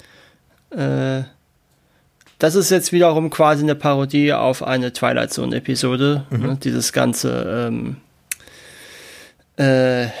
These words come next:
Speaker 1: es ist ein Kochbuch-Gedöns, ne?
Speaker 2: Mhm. Ja.
Speaker 1: Und es ist der erste Auftritt von Khan und Kodos natürlich, die ja in jeder Halloween-Folge zumindest einen kleinen Cameo kriegen seitdem.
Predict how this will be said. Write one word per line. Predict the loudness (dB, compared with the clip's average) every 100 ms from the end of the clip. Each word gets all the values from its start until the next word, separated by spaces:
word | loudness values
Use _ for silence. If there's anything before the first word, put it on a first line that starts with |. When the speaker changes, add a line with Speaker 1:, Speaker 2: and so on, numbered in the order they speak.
| -14 -14 -6
Speaker 1:
es | -4
ist | -2
ein | -2 2
Kochbuch-Gedöns, | 2 0 -2 -6 -4 -6 -4 -4 -6 -10
ne? | -10 -10 -2
Speaker 2:
Mhm. | 0 0 -4 _ _ _ _ _ -12
Ja. | -10 -10 -2
Speaker 1:
Und | 0
es | 2
ist |
der | 4
erste | 4 4
Auftritt | 0 2 -2
von | 0 0
Khan | 2 0
und |
Kodos | 2 2 2 -2 -4
natürlich, | -6 -4 -4 -4 -8 -18 _ _ -8
die | -2 2
ja | 4 2 -4 _
in | -6 0
jeder | 2 2 0 -4 -12 _
Halloween-Folge | -6 -2 0 0 -2 0 2 2 -2
zumindest | -2 0 0 -2
einen | -4
kleinen | -2 0 -2
Cameo | -2 -4 -4 -6 -8
kriegen | -8 -6 -6
seitdem. | -4 -4 -6 -8 -10